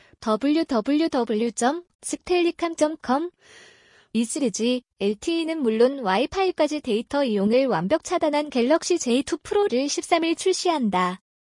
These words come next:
출고가는 십구만 구천백 원으로 표준 요금제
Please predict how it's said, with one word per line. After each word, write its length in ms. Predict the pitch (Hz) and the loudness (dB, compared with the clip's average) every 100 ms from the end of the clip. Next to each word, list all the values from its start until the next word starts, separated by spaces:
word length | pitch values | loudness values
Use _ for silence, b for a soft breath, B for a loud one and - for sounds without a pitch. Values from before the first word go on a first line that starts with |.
| _ | _
출고가는 680 | - - 370 359 339 311 320 | -6 0 2 2 2 0 -2
십구만 460 | 330 330 349 320 320 | -4 -4 -2 -2 -2
구천백 560 | 233 - 330 294 233 | -6 -2 0 2 2
원으로 460 | 277 240 160 240 349 b b b b | 0 0 0 -2 -2 b b b b
표준 320 | - 359 330 | -2 0 0
요금제 600 | 302 240 214 185 214 247 | 0 -2 -2 0 0 0